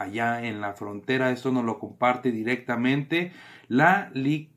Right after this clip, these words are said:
Claudia Garza del Toro. Ella es delegada de Coahuila. Entonces, como quedamos en ese tu canal, formalmente de estarte compartiendo todos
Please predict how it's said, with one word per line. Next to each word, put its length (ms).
Claudia 460
Garza 300
del 160
Toro. 260
Ella 120
es 100
delegada 680
de 480
Coahuila. 760
Entonces, 500
como 300
quedamos 580
en 80
ese 200
tu 160
canal, 500
formalmente 800
de 60
estarte 420
compartiendo 920
todos 540